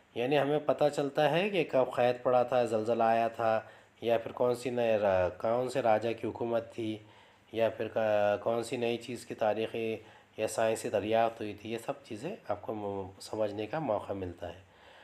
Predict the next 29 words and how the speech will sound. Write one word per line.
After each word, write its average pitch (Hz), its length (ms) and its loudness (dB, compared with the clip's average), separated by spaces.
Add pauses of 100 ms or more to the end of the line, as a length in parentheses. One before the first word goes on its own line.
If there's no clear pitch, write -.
(200)
माजी 151 420 4
के 254 120 4
पस 180 280 2
मंज़र 170 300 2
में 180 160 2
ज़माने 131 440 2
हाल 120 300 2
को 165 180 -8
समझने 107 480 -2
में 147 220 -4
मदद 90 280 0
मिलती 85 400 -8
है। 82 200 -8
बिल्कुल। 117 440 -10 (720)
अब 131 120 0
देखेंगे 165 380 0
ये 202 100 2 (100)
तारीख़ 131 420 4 (180)
के 160 180 2 (540)
अहम 139 800 -2
ज़राए 117 460 2
जो 131 160 -2
है 131 300 0
उसमें 127 240 -8
कौन 127 200 -2
कौन 127 200 -2
सी 123 140 -8
चीज़ें 92 340 -8
हैं। 87 180 -10